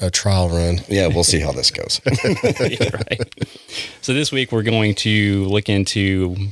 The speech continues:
Speaker 3: Matthew chapter twenty-two,
Speaker 1: Mm-hmm.
Speaker 3: parable of the wedding guests. But before we drop the needle on that, what's new in Christopia?
Speaker 1: Mm, I was hoping you'd forget.
Speaker 3: I didn't forget. This is your segment.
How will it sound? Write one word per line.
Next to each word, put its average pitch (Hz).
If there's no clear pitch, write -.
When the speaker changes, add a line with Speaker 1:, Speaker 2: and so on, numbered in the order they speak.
Speaker 3:
Matthew 104
chapter 95
twenty-two, 90
Speaker 1:
Mm-hmm. 82
Speaker 3:
parable 87
of 82
the 82
wedding 90
guests. 82
But 98
before 98
we 90
drop 90
the 92
needle 90
on 85
that, 95
what's 104
new 98
in 90
Christopia? 90
Speaker 1:
Mm, 98
I 90
was 87
hoping 98
you'd 92
forget. 92
Speaker 3:
I 92
didn't 131
forget. 92
This 127
is 117
your 127
segment. -